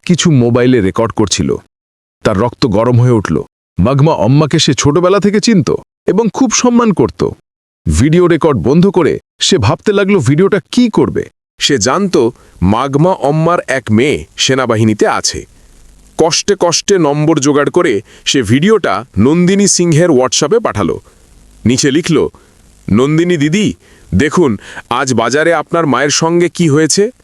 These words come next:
হাজার হাজার কিলোমিটার দূরে বরফে ঢাকা সীমান্তের এক চৌকিতে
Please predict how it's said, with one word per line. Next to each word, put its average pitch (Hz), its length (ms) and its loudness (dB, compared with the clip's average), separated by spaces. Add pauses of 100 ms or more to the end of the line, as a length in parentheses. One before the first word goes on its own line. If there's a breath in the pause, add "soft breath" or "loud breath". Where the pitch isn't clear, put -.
হাজার 170 400 0
হাজার 214 260 2
কিলোমিটার 160 520 0
দূরে 120 320 2
বরফে 123 420 0
ঢাকা 123 260 -2
সীমান্তের 110 560 0
এক 143 160 -2
চৌকিতে 101 600 -2